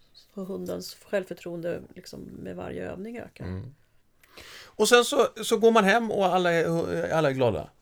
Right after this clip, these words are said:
Speaker 1: Nej.
Speaker 2: Nej.
Speaker 1: Nej, jag vill ju att man lägger in en lugn och rostund på promenaderna. Eh, speciellt med valpar och unga hundar. Ehm, och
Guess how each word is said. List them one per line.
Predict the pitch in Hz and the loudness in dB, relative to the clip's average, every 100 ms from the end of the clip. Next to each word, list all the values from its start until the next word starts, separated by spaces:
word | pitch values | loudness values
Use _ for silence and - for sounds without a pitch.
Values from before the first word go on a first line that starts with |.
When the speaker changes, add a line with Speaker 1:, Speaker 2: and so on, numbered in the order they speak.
| _ | _
Speaker 1:
Nej. | 185 165 226 269 _ _ _ _ _ _ _ 165 160 - _ _ 254 | -6 -4 -4 -6 _ _ _ _ _ _ _ -8 -8 -10 _ _ -12
Speaker 2:
Nej. | 294 285 _ _ _ _ | -12 -12 _ _ _ _
Speaker 1:
Nej, | - 220 247 269 240 240 | 0 6 6 6 2 2
jag | 277 269 | 2 2
vill | 226 196 | 0 0
ju | |
att | 190 | -2
man | 196 196 | -2 -2
lägger | 196 202 214 | -2 -2 -4
in | 220 214 202 | -4 -4 -6
en | - 190 190 185 185 | -6 -6 -6 -8 -8
lugn | 196 190 190 | -8 -6 -6
och | 190 | -6
rostund | 208 202 190 - 285 214 214 226 | -6 -6 -8 -8 -4 -4 -4 -10
på | 196 | -12
promenaderna. | 196 180 175 - - - 220 _ _ _ _ _ _ | -10 -10 -8 -8 -8 -8 -10 _ _ _ _ _ _
Eh, | - - - | -12 -10 -8
speciellt | - 226 269 254 240 | -4 0 0 0 -4
med | 208 | -4
valpar | 196 175 170 185 | -4 -4 -6 -4
och | 180 | -4
unga | 180 170 | -6 -8
hundar. | 170 175 170 180 240 254 _ _ _ _ _ | -8 -8 -6 -6 -6 -10 _ _ _ _ _
Ehm, | - 95 92 92 92 - - _ _ _ _ _ _ _ - _ _ _ _ _ | -14 -12 -10 -8 -10 -12 -16 _ _ _ _ _ _ _ -20 _ _ _ _ _
och | 208 | -6